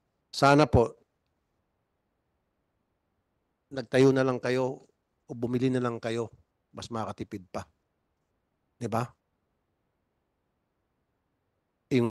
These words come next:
every year na matitipid na bilyones, marami mapapagamot.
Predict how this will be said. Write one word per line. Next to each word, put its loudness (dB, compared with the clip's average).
every 4
year 6
na 6
matitipid -2
na -14
bilyones, -2
marami -6
mapapagamot. -4